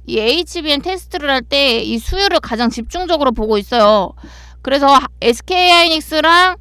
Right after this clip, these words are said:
삼성 그리고 마이크론이 에이치비엠을 공급을 하고 있거든요. 자, 그런데 에스케이 하이닉스가 수율이 거의 팔십 퍼센트나 나옵니다.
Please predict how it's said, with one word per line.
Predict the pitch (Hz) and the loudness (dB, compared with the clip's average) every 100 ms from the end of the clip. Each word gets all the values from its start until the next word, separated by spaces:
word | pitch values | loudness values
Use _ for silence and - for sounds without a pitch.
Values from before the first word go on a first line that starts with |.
| - - - | -12 -20 -20
삼성 | - 349 339 302 208 - | -10 -6 2 2 2 -2
그리고 | 262 262 | -4 -2
마이크론이 | 214 202 269 320 330 302 254 247 214 | 0 2 0 -2 -4 -2 0 0 0
에이치비엠을 | 190 254 302 311 254 262 240 | 0 -2 -2 -6 -2 0 0
공급을 | 226 214 240 269 | -2 -4 -2 -2
하고 | 240 214 | -2 -4
있거든요. | - 226 220 262 - - - - - | -4 -4 -2 -4 -6 -20 -20 -20 -8
자, | 233 | -6
그런데 | 226 277 277 311 254 208 | -2 -2 0 0 2 0
에스케이 | 233 - 359 | -2 2 4
하이닉스가 | 339 311 - 285 285 | 4 0 -6 -4 -4
수율이 | - 392 381 | -4 -4 -4
거의 | - 214 | 0 0
팔십 | 214 370 392 - | 0 -2 -4 -4
퍼센트나 | - 359 320 302 269 | -4 -2 -4 -4 -2
나옵니다. | 185 202 226 226 208 196 | -2 0 0 0 0 -4